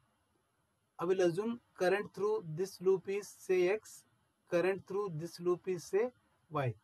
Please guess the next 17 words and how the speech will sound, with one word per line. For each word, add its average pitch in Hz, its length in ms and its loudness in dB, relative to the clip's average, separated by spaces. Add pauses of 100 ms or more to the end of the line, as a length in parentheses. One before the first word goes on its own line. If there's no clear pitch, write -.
(260)
So - 160 -2
here 190 320 4
Y 190 420 8
is 180 180 -4
nothing 175 320 2
but 220 160 4
zero 170 320 0
point 180 300 0
four 208 260 2
I 156 200 0
X, 233 200 -8 (680)
that 160 140 -4
is 214 320 -4 (540)
Y 170 180 0
is 175 260 2
equal 170 320 -2
to 233 220 -2